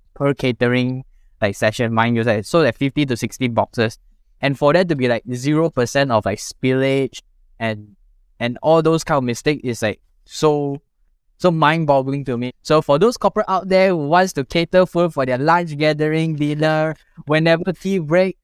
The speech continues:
please message me. You can drop me an email. I'll leave my email right here on the screen, okay? And, you know, you can even leave a comment below. I'll reach out to you personally. And, yeah, so please cater from us more often because it will, uh, contribute to a better background.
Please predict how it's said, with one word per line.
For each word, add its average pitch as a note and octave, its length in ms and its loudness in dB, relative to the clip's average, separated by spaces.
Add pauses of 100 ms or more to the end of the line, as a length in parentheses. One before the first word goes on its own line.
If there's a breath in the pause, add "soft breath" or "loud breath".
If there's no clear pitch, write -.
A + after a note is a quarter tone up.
(320)
please G3+ 460 -2
message E3+ 360 0
me. F3+ 160 0
You D#3 60 -2
can C#3+ 140 0
drop F3 200 0
me F3 60 0
an C#3+ 180 -2
email. D3+ 240 0
I'll C3 120 0
leave D3+ 120 -2
my C#3 160 -2
email C#3 220 0
right C#3 220 0
here D3+ 160 0
on B2 120 -4
the A2+ 100 -6
screen, D#3+ 520 -4 (120)
okay? D3+ 460 -2
And, C3 220 -4 (380)
you - 60 -20
know, F3+ 120 0
you F#3 80 2
can D#3 120 2
even F3+ 180 0
leave G3+ 120 0
a D3+ 60 -4
comment F3+ 360 -4
below. D3 200 2
I'll C3 140 -4
reach C#3 160 -2
out - 140 0
to C3 80 -8
you D3 140 -2
personally. C3+ 640 -2 (480)
And, D3+ 580 0 (360)
yeah, F#3 400 0 (220)
so G#3 240 2
please A#3 360 -2
cater A3 320 0
from F#3+ 180 0
us G#3+ 160 0
more F3 220 0
often E3+ 480 -2 (160)
because D#3 480 0
it C3+ 100 -2
will, C3 380 2 (320)
uh, B2 180 -2
contribute D3+ 480 0
to C3 160 -2
a B2 60 0
better C#3+ 360 0
background. D3 520 0